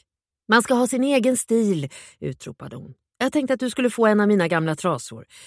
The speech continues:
men tror inte att vi drar samma storlek. Men några av de där kanske?" Hon pekade på en hylla mellan två garderober. Där stod en hel rad sextiotalspumps med rosett fram,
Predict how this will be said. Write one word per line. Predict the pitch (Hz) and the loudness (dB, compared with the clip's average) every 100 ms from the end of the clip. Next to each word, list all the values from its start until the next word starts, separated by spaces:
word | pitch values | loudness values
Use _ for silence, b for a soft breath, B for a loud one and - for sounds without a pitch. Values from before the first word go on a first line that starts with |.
| B B | B B
men | 226 240 | 2 2
tror | 233 226 214 | 2 2 2
inte | 233 151 - | 0 0 -2
att | 170 | -4
vi | 165 | -4
drar | 151 151 151 | -2 0 0
samma | 147 165 143 | -2 -4 -6
storlek. | - 180 147 147 - - _ _ _ b b - | -6 -8 -8 -10 -12 -20 _ _ _ b b 0
Men | 233 | 4
några | 233 196 | 6 6
av | 190 | 4
de | 185 | 2
där | 185 320 | 0 -2
kanske?" | - 165 143 135 117 120 _ _ _ _ _ - | -2 -6 -6 -10 -16 -18 _ _ _ _ _ -10
Hon | 170 | -6
pekade | 160 135 135 135 | -4 -4 -6 -6
på | 151 | -4
en | |
hylla | 156 156 131 143 | -2 -4 -4 -4
mellan | 147 143 | -4 -4
två | 143 143 | -6 -6
garderober. | 139 151 151 131 151 190 196 b b b b | -6 -8 -8 -10 -12 -14 -16 b b b b
Där | - | -4
stod | 226 190 180 | -2 -2 -2
en | 175 | 0
hel | 196 165 | 0 0
rad | 196 175 127 | -2 -2 -4
sextiotalspumps | - 147 - - 127 131 127 - - 98 - - - | -8 -8 -12 -14 -10 -8 -8 -10 -10 -10 -10 -14 -10
med | 151 147 | -6 -6
rosett | 147 180 156 - | -4 -6 -8 -14
fram, | - 127 143 143 | -12 -10 -10 -12